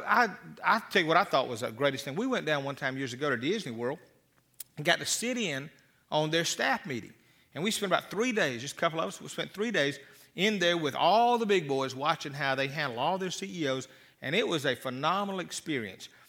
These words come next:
They're, they're off the charts when it comes to their leadership skills and what they do, and the way they run Disney World is unbelievable. Now, we didn't get a,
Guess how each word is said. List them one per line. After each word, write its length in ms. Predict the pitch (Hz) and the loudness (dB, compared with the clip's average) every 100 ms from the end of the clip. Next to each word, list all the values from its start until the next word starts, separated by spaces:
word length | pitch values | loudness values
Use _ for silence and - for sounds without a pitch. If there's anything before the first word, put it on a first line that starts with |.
| _ - | _ 0
They're, 400 | 175 233 214 - | 4 6 4 2
they're 320 | 180 220 196 | 2 2 4
off 260 | 180 180 | 2 2
the 60 | - | -6
charts 520 | - 180 127 - - | -2 2 2 -2 -6
when 120 | 135 | -8
it 100 | - | -6
comes 280 | - 151 131 | -2 -2 -2
to 60 | 127 | -4
their 120 | 123 | -2
leadership 460 | 131 165 151 - - | -2 -2 -4 -6 -8
skills 420 | - 147 143 117 | -4 -2 -2 -4
and 80 | 123 | -6
what 160 | 135 | -6
they 100 | 127 | -6
do, 200 | 131 147 | -4 -4
and 100 | 120 - _ - | -4 -10 _ -4
the 60 | |
way 160 | 147 185 | 2 4
they 160 | 160 | 4
run 320 | 135 151 156 127 | 2 0 -2 -2
Disney 300 | 147 123 117 | -4 -4 -4
World 180 | 120 | -6
is 40 | 120 | -4
unbelievable. 480 | 123 135 143 104 - - - - - | -6 -4 -6 -8 -18 -20 -20 -20 -6
Now, 140 | 139 | -4
we 200 | 143 226 | 0 2
didn't 220 | 240 196 165 | 2 0 0
get 160 | |
a, 60 | 190 | 0